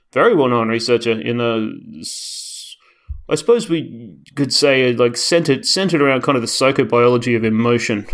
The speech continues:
Um, as I've read a book, as, uh, and she's at my institution, and I've <laughs> been there two years, and I've never met her, and I finally meet her at a, a conference across town. It was really strange. Um,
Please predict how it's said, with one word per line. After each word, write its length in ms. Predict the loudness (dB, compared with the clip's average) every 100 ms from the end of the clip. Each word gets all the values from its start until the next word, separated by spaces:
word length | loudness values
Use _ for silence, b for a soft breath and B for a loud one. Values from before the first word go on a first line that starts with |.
| 2
Um, 400 | 4 2 2 0
as 140 | 0 2
I've 240 | 0 -2 -12 _ _ -16
read 200 | -8 -2
a 20 |
book, 380 | 0 0 -4 _
as, 240 | -4 -2 0
uh, 280 | 2 0 -4 -10 -4
and 160 | -4
she's 260 | 0 -2 -2 -2
at 200 | -4 -4 -8 _
my 320 | 0 2 4
institution, 960 | 2 0 -2 0 -2 -2 -2 -2 -4 -6
and 380 | -6 -4 -4 -4
I've 200 | -6 -4 -4
<laughs> 140 | -4 -2
been 160 | 0 0
there 140 | -2
two 180 | 0 0
years, 240 | 2 2
and 120 | 2
I've 60 | 2
never 220 | 2 2
met 240 | 2 2 4
her, 180 | 2
and 80 | -2
I 120 | -4 -6 -8
finally 300 | -4 -2 -2
meet 180 | -2 0
her 80 | 0
at 80 | -2
a, 120 | -6 B B
a 60 | -4
conference 420 | -2 -2 -2 -6
across 260 | -4 -2 -2
town. 280 | -2 -2 -2
It 60 | -6
was 140 | -8
really 140 | -4 -4
strange. 340 | 0 0 -2 -8 B B B B B _ _ _ _ _ -8 0
Um, 280 | 2 2